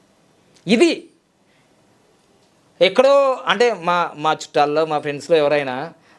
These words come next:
"అరే నీకు ఫిజికల్లీ ఛాలెంజ్డ్ కదా, నీకు ఉద్యోగం కూడా వస్తుంది కదా గవర్నమెంట్ది, చేయొద్దు ఇక్కడ, ఇక్కడ యోగా కూడా" అనే వాళ్ళ నుంచి జీతాలు తీసుకునే స్థాయి నుంచి, నేను తీసుకున్నా జీతాలు, మూడు వేల రూపాయల జీతము, పదిహేను వందల రూపాయల జీతము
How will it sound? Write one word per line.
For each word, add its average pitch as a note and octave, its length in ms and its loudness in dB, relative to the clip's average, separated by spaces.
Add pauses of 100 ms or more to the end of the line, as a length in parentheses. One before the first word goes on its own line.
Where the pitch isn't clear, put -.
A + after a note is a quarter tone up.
(100)
"అరే D3+ 140 4
నీకు D3+ 540 -6
ఫిజికల్లీ D#3 360 0
ఛాలెంజ్డ్ D#3+ 440 -2
కదా, F3 380 -2
నీకు C3+ 400 -6
ఉద్యోగం D#3 420 0
కూడా A#3 200 2
వస్తుంది F#3 300 -6
కదా F3+ 220 2
గవర్నమెంట్ది, E3 880 -2
చేయొద్దు D#3 320 2
ఇక్కడ, F#3+ 280 0
ఇక్కడ D#3 260 2
యోగా D3 280 4
కూడా" C#3+ 380 -2
అనే E3+ 300 0
వాళ్ళ D3 480 0
నుంచి D3 600 -8 (540)
జీతాలు A#3+ 680 2
తీసుకునే A#3 680 0
స్థాయి G3+ 300 0
నుంచి, D#3+ 220 -12
నేను E3 160 -4
తీసుకున్నా B3+ 340 -2
జీతాలు, G3+ 380 2 (1300)
మూడు E3+ 180 2
వేల E3+ 140 4
రూపాయల D#3 300 -4
జీతము, C#3 360 -6
పదిహేను E3 360 0
వందల D3+ 240 -4
రూపాయల C#3 260 0
జీతము C3+ 560 -4